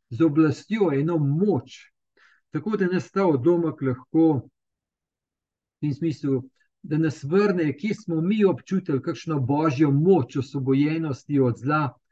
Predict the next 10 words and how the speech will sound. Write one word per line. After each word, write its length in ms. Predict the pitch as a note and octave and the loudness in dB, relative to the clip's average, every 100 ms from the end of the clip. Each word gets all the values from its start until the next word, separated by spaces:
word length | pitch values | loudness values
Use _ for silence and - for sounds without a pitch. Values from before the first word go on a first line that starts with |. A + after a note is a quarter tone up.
| _ _ _ _ - | _ _ _ _ -6
pa 280 | F#3 F#3 | -2 -2
da 300 | E3 D#3 D#3 | 0 0 0
znova 400 | C#3 C#3+ G3 F3+ | -2 2 2 2
in 100 | E3 | 0
znova 380 | C3 D3+ E3+ D#3 | -2 -2 -2 0
zahrepenimo 920 | B2+ C#3+ - D3 C3+ C#3+ D3+ F3+ D#3 C3 | -2 -2 -2 -4 -2 -2 0 0 0 0
in 200 | B2+ B2 | -2 -2
prosimo: 580 | C#3+ F3+ D3 - B2+ | 0 0 -2 -4 -4
"Jezus, 400 | A#2 D#3+ D3 B2+ | 0 0 0 -4
pokaži, 760 | - B2+ B2 D3 D#3+ B2+ B2 A2 | -8 -10 -4 -4 -2 -4 -4 -6